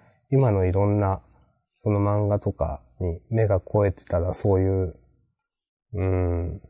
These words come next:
反応にもなるかもね、みたいな感じの、なんか、ぶこめがついてたりした気がしますけど。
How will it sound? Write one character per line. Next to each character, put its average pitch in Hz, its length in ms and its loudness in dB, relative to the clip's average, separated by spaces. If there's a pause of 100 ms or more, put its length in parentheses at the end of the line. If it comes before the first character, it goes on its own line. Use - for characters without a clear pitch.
(320)
反 104 340 2
応 98 80 2
に 107 80 2
も 95 120 2
な 110 160 2
る 107 100 4
か - 180 -2
も 113 160 4
ね、 135 240 2
み 160 140 4
た 156 120 4
い 139 60 4
な 131 100 2
感 135 240 2
じ 139 100 4
の、 165 180 6
な 135 160 4
ん 104 100 2
か、 82 220 -6 (720)
ぶ 107 120 2
こ 110 120 2
め 107 100 2
が 101 100 2
つ 113 140 0
い 98 80 2
て 90 100 0
た 95 140 0
り 87 180 -2 (400)
し - 120 -20
た 92 120 -2
気 - 140 -4
が 90 80 2
し - 160 -8
ま 87 80 -4
す - 100 -12
け - 120 -8
ど。 80 240 -6